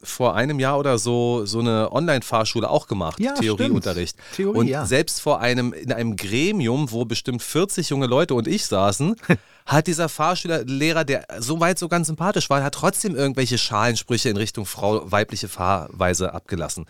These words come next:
Speaker 1: Also es ist
Speaker 2: Die
Speaker 1: doch
Speaker 2: kennen
Speaker 1: in
Speaker 2: sich halt
Speaker 1: Ordnung.
Speaker 2: aus. <laughs>
Speaker 1: Ja, ja, sie
Speaker 2: Entschuldigung.
Speaker 1: kennen sich auch sehr witzig, Herr Joppa. Du bist auch so ein, so ein Altherrenhumor-Typ. Ey, wirklich, dann
Speaker 2: Absolut.
Speaker 1: hol dein Heinz
Speaker 2: Absolut.
Speaker 1: Erhardt wieder raus oder dein Loriot.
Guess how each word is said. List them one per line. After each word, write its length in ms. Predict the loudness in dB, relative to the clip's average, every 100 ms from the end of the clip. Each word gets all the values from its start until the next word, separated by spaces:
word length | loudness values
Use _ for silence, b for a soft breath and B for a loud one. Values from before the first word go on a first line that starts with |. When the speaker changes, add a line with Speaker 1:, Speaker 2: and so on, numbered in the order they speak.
| B B B B B
Speaker 1:
Also 220 | -2 0
es 320 | -4 -4 -2 -2
ist 80 |
Speaker 2:
Die 20 | 0
Speaker 1:
doch 80 | 2
Speaker 2:
kennen 100 | 2
Speaker 1:
in 60 |
Speaker 2:
sich 140 | 0 0
halt 180 | 0 0
Speaker 1:
Ordnung. 220 | 0 0
Speaker 2:
aus. 200 | -2 -8
<laughs> 1000 | -6 -2 -2 0 0 -2 -4 -8 -8 -6
Speaker 1:
Ja, 100 | -2
ja, 0 |
sie 100 | 0
Speaker 2:
Entschuldigung. 260 | 2 0 -2
Speaker 1:
kennen 180 | -2 0
sich 140 | 0
auch 100 | 0
sehr 220 | 2 0
witzig, 200 | 0 -2 0
Herr 60 |
Joppa. 180 | 2 2
Du 80 | 2
bist 140 | 2
auch 100 | 2
so 120 | 0
ein, 200 | 0 0
so 180 | 0 -2
ein 180 | -2 -2
Altherrenhumor-Typ. 1000 | 0 0 2 0 0 0 2 2 2 -2
Ey, 260 | -2 -2 2
wirklich, 260 | 2 2 0
dann 100 | 0
Speaker 2:
Absolut. 360 | 0 -2 2
Speaker 1:
hol 140 | 2 2
dein 260 | 0 0
Heinz 200 | -2 -2
Speaker 2:
Absolut. 200 | 0 0
Speaker 1:
Erhardt 180 | 0 0
wieder 140 | 0 2
raus 280 | 2 0
oder 160 | 0 0
dein 160 | 2 2
Loriot. 480 | 2 0 2 0